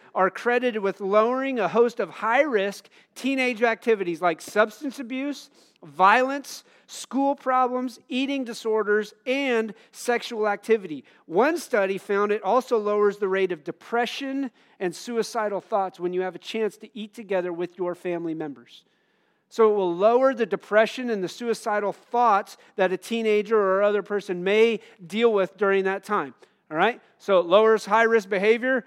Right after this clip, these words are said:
Next one, Anna, pop that bad boy up there. All right, keep up here. All right, lowers the rate of depression and suicidal thoughts. Here's the next one.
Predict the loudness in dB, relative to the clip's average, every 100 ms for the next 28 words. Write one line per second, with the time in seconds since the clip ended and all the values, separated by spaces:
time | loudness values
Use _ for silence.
0 | _ -2 0 -2 -2 -2 -2 -2 -2 -2
1 | -6 0 0 2 -2 -2 -2 -2 -2 -6
2 | _ _ -2 -2 -2 _ -6 0 0 2
3 | 2 0 -4 0 2 2 -8 _ _ 2
4 | 6 8 6 4 6 6 4 -2 -4 0
5 | 0 0 -4 -4 -2 -2 2 0 0 2
6 | 4 4 0 -20 _ 0 2 0 2 0
7 | -2 -6